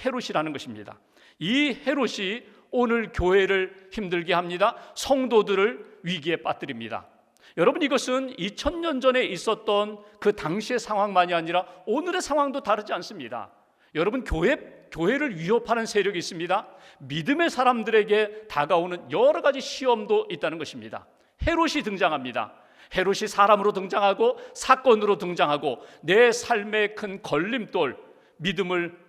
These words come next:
내려놓게 만드는, 위-, 믿음을 흔드는 그런 헤롯들이 우리 안에 등장하게 된다는 것입니다. 이런 위기 가운데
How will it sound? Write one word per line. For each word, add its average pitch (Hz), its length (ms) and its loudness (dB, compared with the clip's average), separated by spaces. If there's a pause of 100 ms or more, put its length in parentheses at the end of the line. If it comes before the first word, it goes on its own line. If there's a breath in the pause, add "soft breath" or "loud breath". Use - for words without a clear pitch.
(140)
내려놓게 160 480 -2
만드는, 120 540 -10 (280 soft breath)
위-, 180 240 -8
믿음을 196 400 -2
흔드는 214 540 -4 (160 loud breath)
그런 190 240 -6
헤롯들이 311 720 -4 (100)
우리 208 400 -4
안에 175 440 -2
등장하게 165 520 -4
된다는 147 320 -6
것입니다. 110 460 -14 (300 soft breath)
이런 226 500 4
위기 220 320 -2
가운데 165 680 2